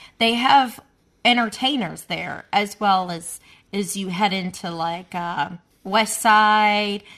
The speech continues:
There's usually some also in the marketplace side.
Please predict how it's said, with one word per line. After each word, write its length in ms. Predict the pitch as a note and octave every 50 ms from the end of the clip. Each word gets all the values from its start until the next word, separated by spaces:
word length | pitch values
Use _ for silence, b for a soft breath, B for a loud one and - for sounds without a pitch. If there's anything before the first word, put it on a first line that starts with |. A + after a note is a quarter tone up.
| B B -
There's 200 | G3+ G3+ - G#3
usually 380 | G#3+ G3+ G3 G#3 G#3 G3 G3+
some 600 | F3+ - - - F#3 F#3 F#3+ F#3 F3+ F3+ F#3+ F#3
also 680 | - - F3 F3 F3 - - G3 F#3 F3 E3+ E3+ - -
in 260 | - F3 F3 E3+ E3
the 40 | E3 E3
marketplace 680 | E3+ E3 E3+ - G#3 - - - F#3+ E3 E3 E3 -
side. 380 | - F3 E3+ E3+ F3 F3+ F3